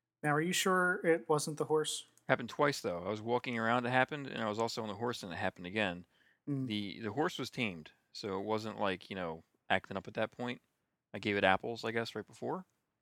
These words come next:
Speaker 1: Mm.
Speaker 2: Um, so it, I, I guess it could have been the horse, but I gave it apples, and it wasn't doing the neigh thing it does. 'Cause it'll shake its head when it's not being tame. Um,
Speaker 1: Oh, okay.
Speaker 2: and you gotta give it more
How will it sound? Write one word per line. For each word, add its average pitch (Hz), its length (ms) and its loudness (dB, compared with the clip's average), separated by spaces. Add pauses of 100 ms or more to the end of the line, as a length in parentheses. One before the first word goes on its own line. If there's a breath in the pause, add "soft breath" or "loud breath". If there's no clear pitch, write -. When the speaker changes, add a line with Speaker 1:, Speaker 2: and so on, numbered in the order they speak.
(400)
Speaker 1:
Mm. 135 260 -6
Speaker 2:
Um, 104 240 -6
so 113 180 0
it, 107 180 -2 (160)
I, 113 140 2 (200)
I 113 100 6
guess 120 440 6
it 117 80 -8
could 143 180 -2
have 143 160 -4
been 151 240 -2
the 147 100 -4
horse, 151 240 -2
but 120 120 -2
I 110 40 4
gave 120 160 8
it 107 60 8
apples, 98 500 6
and 104 100 -4
it 98 80 -2
wasn't 104 300 -2
doing 101 220 -4
the 92 80 -4
neigh 95 220 6
thing 127 260 -2
it 127 60 -10
does. 156 400 -4 (800)
'Cause 117 140 -2
it'll 143 180 4
shake - 240 -2
its 117 120 0
head 113 300 8
when 104 80 -2
it's 98 160 -6
not 104 180 0
being 92 240 -8
tame. 87 400 -8 (640)
Um, 90 500 -8
Speaker 1:
Oh, 165 760 -4
okay. 139 140 -18 (340)
Speaker 2:
and 95 100 -8
you 98 80 -4
gotta 95 160 2
give 95 140 -2
it 87 80 -6
more 90 380 -4